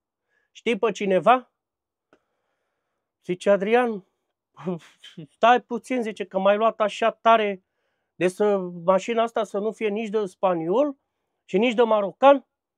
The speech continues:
și să o vândă cu contract de vânzare-cumpărare. Da, mă, zic, până în zece mii de euro. Păi, zice, hai, lasă-mă să mă interesez, să dau și eu niște telefoane și dacă e ceva,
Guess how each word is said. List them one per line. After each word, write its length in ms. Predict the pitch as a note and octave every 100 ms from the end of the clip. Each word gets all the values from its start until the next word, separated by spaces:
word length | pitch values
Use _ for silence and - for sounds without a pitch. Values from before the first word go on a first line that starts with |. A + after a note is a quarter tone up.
| _ _
și 140 | G3
să 140 | F#3
o 40 | G3
vândă 280 | A3 B3 A#3+
cu 220 | A3+ G3+
contract 380 | G#3+ G3 A#3+ G#3+
de 60 |
vânzare-cumpărare. 1120 | G#3+ G#3+ G#3+ A#3+ A3+ A3 G#3 A#3 B3 G3+ A#2 _ _ _ _ _ _ _ _
Da, 180 | G#3+
mă, 100 | C#4
zic, 200 | D4 A#3
până 200 | G#3 B3+
în 80 | C4
zece 280 | A#3 B3+ B3
mii 160 | A#3+ A3
de 120 | G3+
euro. 360 | F#3+ A#2+ - _ _ _ _ _ _ _ _ _ _ _ _ _ _ _
Păi, 460 | - B3 C4 B3+ A3+ _ _ _ _
zice, 280 | A#3+ - G#3
hai, 240 | B3 C#4
lasă-mă 420 | A#3+ C#4 - C4+
să 140 | C4+ C4
mă 100 | C4
interesez, 600 | B3+ C4 C4 - C#4 A#3
să 100 | G#3+
dau 220 | F#3 A#3
și 120 | -
eu 60 | A3
niște 240 | G3 G3
telefoane 600 | F#3 F#3 F3 E3 C4+ C4
și 60 | G3+
dacă 300 | B3 B3+ A#3+
e 100 | A#3
ceva, 520 | G3+ G3+ C4+ D4